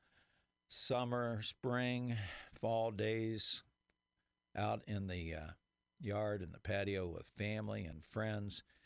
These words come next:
And you too can do the same. All you have to do is go by Mark's Fireplace and Lighting, the store of distinction on the South Sixth Street frontage road,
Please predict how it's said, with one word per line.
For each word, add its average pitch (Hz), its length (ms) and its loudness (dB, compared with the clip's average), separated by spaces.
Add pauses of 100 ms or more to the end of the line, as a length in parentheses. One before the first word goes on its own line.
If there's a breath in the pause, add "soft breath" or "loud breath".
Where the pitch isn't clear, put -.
(180 soft breath)
And 95 260 -2
you 147 300 0
too 143 340 0
can 85 240 -2
do 123 220 0
the 104 180 -2
same. 127 600 0
All 135 320 0
you 104 180 0
have 107 220 0
to 95 80 -4
do 120 280 0
is 104 140 -2
go 101 180 0
by 92 220 0
Mark's 113 400 0
Fireplace 107 600 0
and 98 140 0
Lighting, 117 320 0
the 92 100 -2
store 120 280 2
of 104 100 -4
distinction 110 480 -2
on 101 100 0
the 85 80 -4
South 113 300 2
Sixth - 240 -2
Street 101 260 -2
frontage 98 380 0
road, 180 360 2